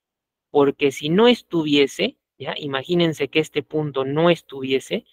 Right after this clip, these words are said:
eh, de frente empiezas con la, la autoridad,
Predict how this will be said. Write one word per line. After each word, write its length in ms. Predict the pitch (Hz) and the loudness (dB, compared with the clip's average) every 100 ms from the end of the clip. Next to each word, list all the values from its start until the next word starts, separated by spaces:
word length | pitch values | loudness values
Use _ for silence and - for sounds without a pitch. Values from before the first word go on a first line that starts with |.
| _ _ _ _ _ _ _ _ | _ _ _ _ _ _ _ _
eh, 460 | 147 135 135 131 135 | -2 0 0 -4 -8
de 220 | 131 147 | 2 4
frente 380 | 143 202 190 170 | 6 4 4 2
empiezas 420 | 151 160 170 170 | 2 2 4 2
con 400 | - 139 135 135 | 0 -6 -4 -6
la, 160 | 131 - | -6 -6
la 140 | 131 | 2
autoridad, 640 | 135 139 - 139 139 147 | 2 4 0 0 2 2